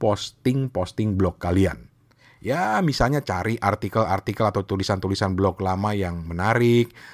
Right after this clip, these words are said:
atau mungkin yang banyak jumlah pendengarnya, atau mungkin yang kontroversial sekalian gitu ya, dan bacakan. Jadi,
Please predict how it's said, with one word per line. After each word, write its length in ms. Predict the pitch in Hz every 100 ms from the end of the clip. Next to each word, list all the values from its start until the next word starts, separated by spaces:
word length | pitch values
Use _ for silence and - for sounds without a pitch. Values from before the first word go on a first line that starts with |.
| -
atau 240 | 95 92 98
mungkin 320 | 95 95 92
yang 320 | 90 85 82
banyak 320 | 92 113 120
jumlah 320 | 110 110 113 110
pendengarnya, 720 | 110 113 117 120 127 131 120
atau 160 | 107
mungkin 320 | 120 104 101 85
yang 0 |
kontroversial 960 | 90 85 92 - 82 82 - 123 110
sekalian 560 | 113 - 110 113 117 117
gitu 240 | 101 131
ya, 80 | 160 - - - -
dan 240 | 123 135
bacakan. 640 | 104 98 95 - 85 67 - _ _ _ _ _ _ _ _ _ _ _ _ -
Jadi, 320 | 104 110